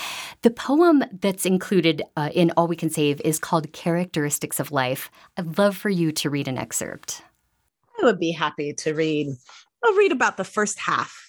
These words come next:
Speaker 2: of the poem. Characteristics of life.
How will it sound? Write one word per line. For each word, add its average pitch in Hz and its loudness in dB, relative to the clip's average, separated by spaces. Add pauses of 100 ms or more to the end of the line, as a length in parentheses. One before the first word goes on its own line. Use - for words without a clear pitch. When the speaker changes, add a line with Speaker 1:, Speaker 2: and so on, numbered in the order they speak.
(140)
Speaker 2:
of 151 -20
the 135 -8
poem. 131 -10 (1900)
Characteristics 240 0
of 180 -10
life. - -8